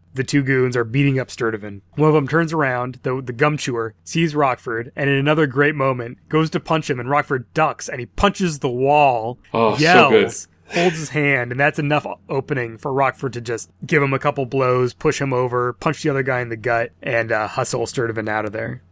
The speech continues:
Speaker 1: Another classic Rockford fist fight.
Speaker 2: Yes. Over and done with almost right away. The king here, throughout it, does the classic, "Well, it's a good thing you showed up, 'cause I was just about to lay them out or do something I would have regretted."
Speaker 1: He has to be careful about, uh,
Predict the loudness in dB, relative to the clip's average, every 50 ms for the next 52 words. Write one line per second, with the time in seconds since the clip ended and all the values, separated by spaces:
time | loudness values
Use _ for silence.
0 | -20 -14 -10 -6 -2 0 2 2 2 2 2 0 _ _ -8 -2 0 2 2 2
1 | 0 -4 -10 -12 -16 -20 -20 _ -6 -2 0 0 0 0 0 0 0 0 0 -2
2 | -6 -10 -10 -8 -8 -8 -8 -8 -10 _ 0 2 2 2 2 0 -8 -14 -16 -20
3 | -16 _ 0 0 2 4 4 4 4 4 2 2 2 2 0 -2 -2 -2 -4 -6
4 | -2 -2 -2 -2 -2 -4 -4 -2 -2 -2 -2 -2 -6 -8 -10 -12 _ _ -10 -10
5 | -10 -2 2 2 4 4 2 0 -2 -2 0 4 4 4 4 2 0 -4 -10 _
6 | _ -10 -4 2 4 6 6 6 6 6 4 2 0 0 2 4 4 4 4 2
7 | 0 2 2 2 2 2 2 2 2 2 2 0 0 0 2 4 4 4 4 4
8 | 4 4 4 2 0 2 2 0 0 2 2 2 4 4 2 0 0 0 0 2
9 | 2 2 2 2 0 -2 -6 -6 -6 -4 -2 0 0 0 0 0 2 2 2 0
10 | -2 -8 -12 _ -4 2 4 4 4 4 4 2 2 2 2 0 0 -2 -2 -2
11 | 0 0 0 0 -2 -4 -8 -12 -16 -8 -4 -2 0 0 0 0 2 2 2 2
12 | 2 0 -2 -4 -4 -6 -4 -2 2 2 2 2 2 0 -2 -4 -4 -2 0 0
13 | 0 0 -2 -2 -2 0 0 0 0 0 0 -2 -2 -2 -2 -2 -2 -2 -2